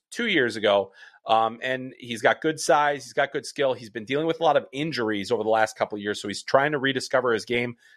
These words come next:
It looks like he is going to try to do that in the, uh, U S H L with Green Bay. So very excited to see a, yet another, uh, promising prospect in the league. All right,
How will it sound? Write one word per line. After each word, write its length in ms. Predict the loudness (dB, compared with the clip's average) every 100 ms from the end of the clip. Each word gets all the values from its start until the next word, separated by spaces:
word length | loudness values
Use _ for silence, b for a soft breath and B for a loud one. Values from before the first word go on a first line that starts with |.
| b
It 40 |
looks 220 | 0 2 2
like 160 | -2
he 140 | -2 -6
is 120 | -4
going 220 | -4 -4
to 80 | -6
try 220 | 2 2
to 80 | 2
do 200 | -8 -4
that 280 | -2 -2 -6 b b b -4
in 380 | -2 -2 -4 -10 _ _ _ _
the, 400 | -4 -2 2 4
uh, 200 | 4 4
U 260 | 0 2 2
S 100 | 0
H 180 | 0
L 240 | 0 0 -6 -12
with 160 | -12
Green 280 | -8 -8 0
Bay. 180 | 2 2
So 220 | -2 0
very 200 | 4 2
excited 280 | 4 0 0
to 80 | -2
see 160 | -4
a, 60 | -2
yet 200 | 2 2
another, 400 | 2 2 2 0 b b -2
uh, 160 | 0
promising 500 | 4 4 2 -2 -10
prospect 640 | -2 0 0 0 -2 -2 -10 -12
in 160 | -8
the 100 | -4
league. 360 | -2 -2 -6 _ _ _ _ _ _ _ _ _ -20 b b b b b b b
All 120 | 4
right, 220 | 6 4